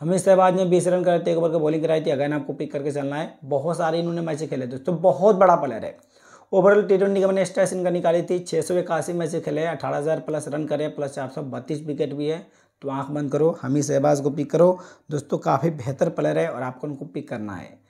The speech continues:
मोहम्मद कासिम ने पहले वाला गेम में ज़ीरो पे आउट हुआ था, लास्ट वाला गेम में एक पे आउट हुआ था। मैं नहीं ले रहा, क्योंकि टी ट्वेंटी के अंदर सात मैच में सिर्फ उन्नीस रन है। उमर यासिन ने तेरह और अट्ठाईस रन के शानदार पर ये बिल्कुल भी खेला है दोस्तों, लेकिन मैं नहीं ले रहा। पता है क्यों नहीं ले रहा? क्योंकि हमने already सामने वाले टीम से खलील को पिक करा है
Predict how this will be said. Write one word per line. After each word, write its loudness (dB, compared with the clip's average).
मोहम्मद 2
कासिम 6
ने 4
पहले 8
वाला 8
गेम 4
में 0
ज़ीरो 4
पे 4
आउट 4
हुआ 4
था, 2
लास्ट 2
वाला -4
गेम 0
में -4
एक -8
पे -4
आउट 0
हुआ -2
था। -4
मैं -4
नहीं -4
ले 2
रहा, 0
क्योंकि -2
टी -8
ट्वेंटी -6
के -4
अंदर -6
सात -10
मैच -10
में -10
सिर्फ -14
उन्नीस -4
रन -4
है। -6
उमर 4
यासिन 6
ने 2
तेरह 4
और 10
अट्ठाईस 4
रन 2
के -2
शानदार 2
पर 0
ये 2
बिल्कुल 0
भी 0
खेला -2
है 0
दोस्तों, -4
लेकिन -4
मैं -4
नहीं -2
ले -4
रहा। -10
पता -6
है 2
क्यों -2
नहीं 0
ले 2
रहा? -4
क्योंकि -6
हमने -4
already -2
सामने -6
वाले -4
टीम -6
से -8
खलील -6
को -4
पिक -8
करा -2
है -2